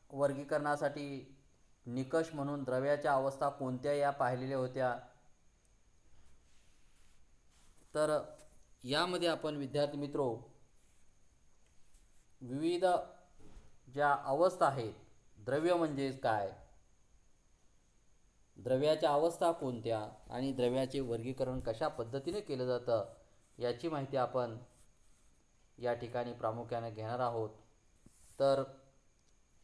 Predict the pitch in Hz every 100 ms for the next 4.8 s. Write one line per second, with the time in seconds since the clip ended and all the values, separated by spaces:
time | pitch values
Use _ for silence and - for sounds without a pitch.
0 | _ _ _ _ 107 127 - 190 190 170
1 | 147 139 139 117 101 - 127 123 131 127
2 | 127 131 131 143 156 135 131 127 123 120
3 | 120 120 120 117 120 107 104 - - -
4 | - - - 123 123 - 151